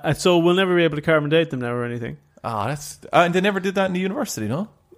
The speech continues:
Speaker 1: They didn't have the technology back in the seventies,
Speaker 2: Ah,
Speaker 1: I'd say.
Speaker 2: idiots.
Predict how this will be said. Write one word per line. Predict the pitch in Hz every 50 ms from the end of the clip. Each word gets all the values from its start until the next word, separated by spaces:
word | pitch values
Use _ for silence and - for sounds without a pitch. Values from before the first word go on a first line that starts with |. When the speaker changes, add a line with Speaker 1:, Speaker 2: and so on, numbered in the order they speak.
| 494
Speaker 1:
They | 349 190 196 208
didn't | 208 226 233 226 220
have | 226 226 214
the | 220
technology | 208 208 202 190 226 226 226 202 165
back | 156 160 156 -
in | 151 131
the | 123
seventies, | - 135 127 143 147 135 131 131
Speaker 2:
Ah, | 117 113 113 147
Speaker 1:
I'd | 143 139 -
say. | 156 143 131 123 123 - - -
Speaker 2:
idiots. | - 151 165 160 127 104 - - - - - -